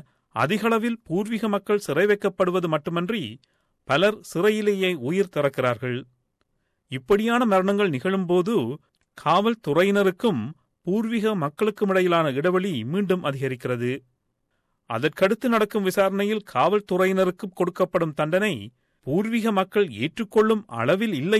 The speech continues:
என்றால், விரிசல் மேலும் அதிகரித்துச் செல்கிறது. சிறையில் அடைக்கப்படும் பூர்வீக மக்களின் தொகை அதிகரித்துக் கொண்டே செல்கிறது. ஆனால் அதனை தீர்த்து வைப்பதற்கு தன்னிடம் பதில் இல்லை என்கிறார்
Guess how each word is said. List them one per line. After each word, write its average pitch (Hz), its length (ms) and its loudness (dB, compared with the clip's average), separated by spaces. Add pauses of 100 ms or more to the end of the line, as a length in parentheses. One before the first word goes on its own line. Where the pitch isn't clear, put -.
(120)
என்றால், 185 420 2 (380)
விரிசல் 180 460 0 (180)
மேலும் 185 360 0 (120)
அதிகரித்துச் 151 520 -4
செல்கிறது. 123 460 -4 (1400)
சிறையில் 170 460 0
அடைக்கப்படும் 196 600 -2
பூர்வீக 202 480 -4
மக்களின் 180 400 -4
தொகை 185 200 -4 (260)
அதிகரித்துக் 202 540 -4
கொண்டே 185 280 -2
செல்கிறது. 160 480 -2 (640)
ஆனால் 143 420 0
அதனை 131 220 -2 (100)
தீர்த்து 214 260 -8
வைப்பதற்கு 175 560 -2
தன்னிடம் 131 480 -4
பதில் 170 320 -4
இல்லை 190 380 -2
என்கிறார் 143 460 -2